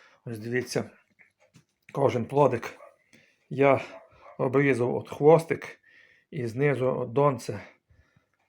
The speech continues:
Ось тако не-, ось так необхідно зробити. Ось. Ще раз, був ось такий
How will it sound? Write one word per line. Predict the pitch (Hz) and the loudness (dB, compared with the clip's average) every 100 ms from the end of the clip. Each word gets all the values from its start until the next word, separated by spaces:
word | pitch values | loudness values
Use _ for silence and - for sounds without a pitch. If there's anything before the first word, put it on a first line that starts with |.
| _ | _
Ось | - 117 | -16 -16
тако | - 123 135 | -12 -8 -4
не-, | 127 | -4
ось | - 123 | -4 -6
так | - 131 127 | -2 -2 -2
необхідно | 123 113 - 131 120 117 - _ _ _ _ _ _ _ | -6 -6 -4 -4 -2 -6 -6 _ _ _ _ _ _ _
зробити. | 117 127 120 131 113 120 | -4 -2 2 2 2 -4
Ось. | - 110 - - - - _ _ _ _ - - _ _ _ _ _ _ _ _ - _ _ _ _ | -8 -8 -10 -12 -14 -18 _ _ _ _ -20 -20 _ _ _ _ _ _ _ _ -20 _ _ _ _
Ще | - 135 117 | -8 -2 -2
раз, | 104 - | -2 -6
був | 123 139 | 2 2
ось | 123 - | 2 -4
такий | 123 165 165 107 | -6 0 0 -2